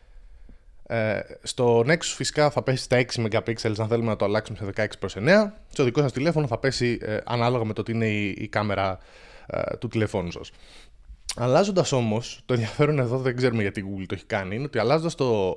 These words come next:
σε δεκαέξι προς εννέα και πηγαίνοντας πίσω, θα δούμε ότι το κουμπί είναι διαφανές πλέον.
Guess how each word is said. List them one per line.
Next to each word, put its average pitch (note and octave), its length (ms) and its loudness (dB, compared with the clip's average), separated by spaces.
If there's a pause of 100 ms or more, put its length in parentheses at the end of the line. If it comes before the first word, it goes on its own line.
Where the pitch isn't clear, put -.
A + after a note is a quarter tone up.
(120)
σε - 140 -6
δεκαέξι A2+ 260 -2
προς - 140 -6
εννέα A2 320 -2
και E3+ 160 -6
πηγαίνοντας A#2 420 -4
πίσω, G#2+ 360 -6 (360)
θα A#2+ 140 -2
δούμε C#3 140 -2
ότι F3 100 -2
το D3+ 80 -4
κουμπί C3 240 -4
είναι F3+ 360 0
διαφανές D#3 640 -2 (100)
πλέον. G2+ 380 -4